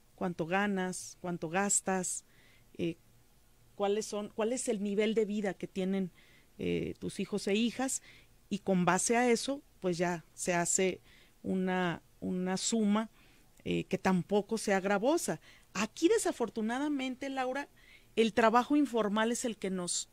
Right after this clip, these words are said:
el que de alguna forma, eh, obstaculiza en este sentido que se haga un, un balance justo. ¿Por qué? Bueno, porque, pues, si tú tienes un comercio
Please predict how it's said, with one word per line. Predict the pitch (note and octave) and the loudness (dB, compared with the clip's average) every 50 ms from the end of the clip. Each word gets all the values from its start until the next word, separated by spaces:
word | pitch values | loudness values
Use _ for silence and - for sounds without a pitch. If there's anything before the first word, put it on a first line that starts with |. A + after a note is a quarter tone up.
| - - | -18 -8
el | - G3 F#3+ F3+ | -4 -4 -4 -4
que | - - G#3+ G#3 F#3+ F#3+ F#3 - - | -2 -2 -2 -2 -2 -4 -8 -8 -4
de | F3 G3+ | -4 -4
alguna | - F#3+ G3+ G#3 A3 A#3 | -4 -4 -6 -4 -4 -6
forma, | - - A3 A3 A3 G#3+ A3 A#3 A#3+ - - - - - - - _ _ - | -6 -4 -6 -4 -4 -4 -4 -6 -6 -8 -14 -20 -20 -20 -20 -20 _ _ -4
eh, | - G#3+ | -2 -2
obstaculiza | F3+ - - - G3 F3+ - - F#3+ F#3 F#3+ A3 A3+ B3 - - - D3 - - - - - - - - - - - - - - - - - - - - - _ - - | -2 -2 0 0 0 0 2 2 2 2 4 4 4 4 4 2 -2 -4 -6 -10 -20 -20 -20 -20 -20 -20 -20 -20 -20 -20 -20 -20 -20 -20 -20 -20 -20 -20 -20 _ -20 -6
en | - G3 F#3+ G3 | 0 2 2 2
este | - - - A#3 | 2 4 4 4
sentido | A3 A#3 G#3 F#3+ F3+ - G#3+ G#3 G3+ A3+ A3+ - | 6 6 4 4 4 2 2 4 6 4 4 4
que | - G3+ F3+ | 2 0 0
se | - - F#3+ F3+ | 2 4 4 6
haga | F#3 G3 F3+ F#3+ G#3 G#3+ G#3 - - - - - - _ | 6 6 6 4 4 2 2 0 -10 -20 -20 -20 -20 _
un, | - - G3 G3+ G3+ G#3 G#3 - | -4 0 2 2 4 2 2 2
un | - G#3 G#3+ A3 G#3+ | 2 4 4 6 6
balance | A3+ A3 G#3+ G#3+ G#3+ G#3+ - A#3+ | 8 8 8 8 6 6 4 2
justo. | G#3+ - - - G#3 F#3+ - - - - E3 | 2 -2 -4 -4 -2 -2 -2 -6 -8 -8 -8
¿Por | - - A3+ A3+ - | -2 0 0 0 6
qué? | - C4+ C#4+ C4+ - - - - - - - | 6 6 6 6 4 -6 -20 -20 -20 -12 0
Bueno, | A#3 D4+ D#4+ D#4 B3 | 4 4 6 6 4
porque, | - G3+ F3+ - G3 | 2 -2 -4 -4 -6
pues, | - - G3 E3+ | -6 -4 -4 -4
si | - G3+ | -4 -6
tú | - - G#3 G3 | -6 -6 -8 -4
tienes | - B3+ A#3 B3 A3+ - | -2 0 0 0 -2 -2
un | C4 A#3+ - | -4 -4 0
comercio | C4+ C4+ C4 C4+ C#4 C4+ - - - A3 G#3 G3+ | 2 2 4 4 4 2 2 -2 -2 0 -2 -2